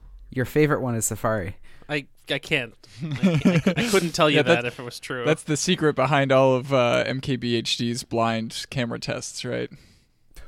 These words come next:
Speaker 1: Oh, God.
Speaker 2: What, what does that mean?
Speaker 1: Uh,
Speaker 3: Uh, just,
Speaker 1: uh,
Speaker 3: you know, the, the, your favorite one is, and then, you know, insert whichever one, uh,
Speaker 2: Oh, okay.
Speaker 3: you actually want it to be.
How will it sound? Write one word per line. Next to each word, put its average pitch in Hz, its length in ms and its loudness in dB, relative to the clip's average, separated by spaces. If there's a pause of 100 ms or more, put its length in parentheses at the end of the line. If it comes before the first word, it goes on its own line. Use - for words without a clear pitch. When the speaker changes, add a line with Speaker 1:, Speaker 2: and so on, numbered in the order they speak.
(140)
Speaker 1:
Oh, 104 180 -10
God. 92 320 -8 (200)
Speaker 2:
What, 123 260 -8
what 127 80 -8
does 127 80 -12
that 123 140 -10
mean? 117 120 -12
Speaker 1:
Uh, 107 80 -10 (1200)
Speaker 3:
Uh, 151 240 8
just, 135 240 -6
Speaker 1:
uh, - 40 -4
Speaker 3:
you 165 100 0
know, 135 120 0
the, 135 260 -4
the, 139 180 -4 (140)
your 135 140 -8
favorite 165 360 0
one 131 260 -4
is, 131 460 -4
and 123 180 -6
then, 117 200 -4
you 117 120 -6
know, 113 100 -6
insert 117 360 -6
whichever 110 380 -6
one, 113 360 -8 (260)
uh, 123 180 -10
Speaker 2:
Oh, 143 340 -2
okay. 120 260 -10
Speaker 3:
you 127 100 -2
actually 117 360 -6
want 117 200 -4
it - 60 -14
to - 100 -12
be. 123 240 -10